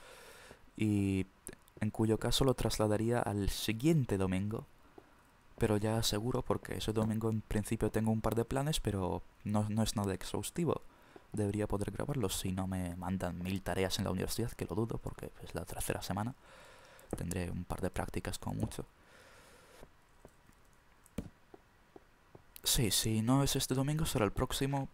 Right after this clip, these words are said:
sin falta. Pero creo que podrá ser este. No creo que haya ningún problema.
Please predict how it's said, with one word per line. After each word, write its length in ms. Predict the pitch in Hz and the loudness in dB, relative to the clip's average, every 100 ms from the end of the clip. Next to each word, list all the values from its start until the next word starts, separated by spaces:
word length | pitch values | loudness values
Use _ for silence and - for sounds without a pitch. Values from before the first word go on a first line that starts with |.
| - - | -12 -4
sin 240 | - - | -2 -2
falta. 320 | - - - - - - - - | -2 -4 -6 -10 -12 -18 -16 2
Pero 420 | 156 160 156 143 | 4 6 4 2
creo 220 | - 123 | 2 2
que 240 | - 117 104 | 4 0 2
podrá 300 | 101 98 - | 4 4 2
ser 200 | 95 - | 0 -2
este. 260 | - - - - - - - - 107 | -6 -8 -10 -12 -16 -20 -20 -8 -4
No 320 | 98 92 92 - | -2 -2 -6 -10
creo 200 | - - | -10 -8
que 120 | - - | -8 -8
haya 160 | - - | -10 -10
ningún 180 | - | -6
problema. 360 | - - - - | -6 -4 -8 -10